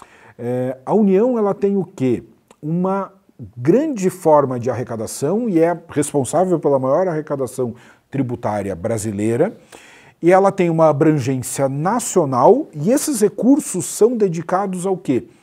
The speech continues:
Ao financiamento de políticas públicas federais, que são de grande importância. Por exemplo,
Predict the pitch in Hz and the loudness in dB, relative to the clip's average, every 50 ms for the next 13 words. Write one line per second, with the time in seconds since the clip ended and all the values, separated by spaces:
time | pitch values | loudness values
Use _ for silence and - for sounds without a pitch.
0 | _ - - - - _ - - 175 214 208 - 214 202 196 - - 202 180 156 | _ -20 -20 -20 -20 _ -12 -4 -4 -4 -2 -2 -2 -2 -2 -2 0 0 0 0
1 | 147 135 - - 127 113 - - 147 165 190 254 294 - - 240 208 - - - | -2 -2 -4 -6 -8 -8 -6 -4 -2 -2 -2 -4 -6 -4 -4 -4 -4 -4 -6 -8
2 | 170 175 175 143 151 139 - 127 - - - 127 123 113 113 104 101 117 160 220 | -4 -2 -2 -2 -2 -4 -4 -6 -8 -4 -2 -2 0 0 0 -2 -2 -2 -2 -4
3 | 226 - - - - - - _ _ _ _ _ _ _ - 240 - - 254 294 | -4 -8 -14 -16 -20 -20 -20 _ _ _ _ _ _ _ -8 -8 -2 -2 -2 0
4 | 294 285 226 202 202 220 226 226 202 - - - - 294 339 311 - - - 95 | 0 0 2 2 2 2 0 -2 -4 -4 -6 -6 -6 -6 -6 -6 -6 -8 -10 -12
5 | - - 165 170 165 135 131 139 120 101 87 90 80 | -4 -2 -2 0 0 0 -2 -4 -4 -6 -10 -14 -18